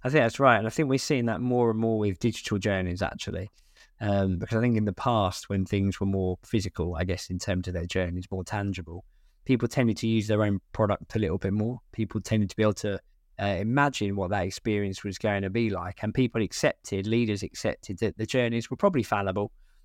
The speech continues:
and that things would go wrong, so you needed to be there to help. Now, I think since we've seen far more customer journeys become digital, which has obviously created great efficiency and convenience for customers,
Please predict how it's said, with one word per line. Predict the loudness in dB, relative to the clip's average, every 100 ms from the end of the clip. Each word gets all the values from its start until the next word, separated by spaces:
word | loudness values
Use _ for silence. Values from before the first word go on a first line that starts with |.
| -6
and | -2 -2
that |
things | 0 0 0 -2
would | -6 _
go | 0 2
wrong, | 2 2 0
so | -2
you | -2
needed | 0 -2 -2
to |
be | -2 0
there | 0 -2
to | -4
help. | -2 -2 -4 _ _ -20 -20 _ _
Now, | -2 0
I |
think | 0 -2
since | 0 0 0 -2
we've | -6 -2
seen | -2 -2
far | -4 0 2 4
more | 2 -2
customer | -4 -10 -8 -6 -2
journeys | 0 0 0 -4
become | -8 -6 -4 -2
digital, | 0 0 -2 -4 -2
which | -2 -2
has | 0
obviously | 0 -2 -6
created | -4 0 0 0 -4 -8
great | -2 2 2 0
efficiency | -4 -6 -4 -6 -6 -4
and | -4
convenience | -6 0 2 2 0 -6
for | -10
customers, | -10 -10 -10 -10 -10 -12